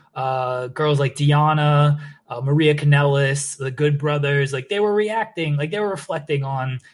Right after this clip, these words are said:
Tay Conti, like, they were reflecting, like, a year ago, it sucked. One year later, like, we're doing pretty well. Like, every-, everything's good. And so I just hit publish on this post where, where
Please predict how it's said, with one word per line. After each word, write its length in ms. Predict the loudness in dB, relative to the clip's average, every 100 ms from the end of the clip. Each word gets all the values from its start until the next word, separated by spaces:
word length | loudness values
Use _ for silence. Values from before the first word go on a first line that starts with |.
| -8
Tay 140 | -6
Conti, 640 | -2 0 0 0 -2 -2
like, 240 | -4 -8 _ _ _
they 80 | -4
were 60 |
reflecting, 400 | -2 -2 -2 -2
like, 240 | -4 -6 _ _ -8
a 60 | -6
year 220 | 0 2
ago, 560 | 2 2 4 2 0 -6
it 120 | -4
sucked. 540 | -4 -4 -8 -12 -20 _ -8
One 280 | 0 2 4
year 160 | 4
later, 440 | 4 4 4 2 0
like, 340 | -4 -6 -12 _ _ _ _
we're 80 | -4
doing 240 | -2 -4
pretty 240 | -6 -6 -4
well. 420 | -4 -4 -8 -20 _
Like, 200 | -14 -8
every-, 200 | -8 -6
everything's 520 | -4 -2 0 0 -2
good. 320 | -2 -2 -4 -2
And 120 | 0
so 160 | 0 0
I 100 | -2
just 680 | -4 -6 -6 -4 -4 -6 -12 _
hit 260 | -4 -4 -2
publish 540 | 2 4 2 0 -4 -2
on 180 | 0 4
this 160 | 2
post 460 | 2 2 4 4 -2
where, 280 | -4 -4 -4
where 400 | -4 -6 -6